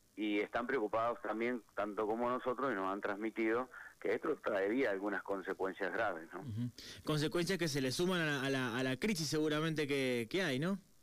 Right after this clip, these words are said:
Speaker 1: Sí, por supuesto, por eso el, el tenor de la carta documento que nosotros le hemos enviado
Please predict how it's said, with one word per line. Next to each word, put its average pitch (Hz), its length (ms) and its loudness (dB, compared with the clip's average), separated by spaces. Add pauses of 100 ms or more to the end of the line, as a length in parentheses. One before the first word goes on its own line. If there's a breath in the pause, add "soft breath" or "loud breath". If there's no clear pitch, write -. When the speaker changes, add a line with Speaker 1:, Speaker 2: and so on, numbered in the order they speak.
(280)
Speaker 1:
Sí, - 120 2
por 139 140 0
supuesto, 131 440 0
por 120 140 2
eso 117 360 2
el, 98 120 0
el 95 160 0
tenor 110 300 0
de 110 80 2
la 107 100 2
carta 110 280 -2
documento 107 440 0
que 104 80 2
nosotros 101 340 -2
le 107 60 2
hemos 101 220 -2
enviado 110 600 2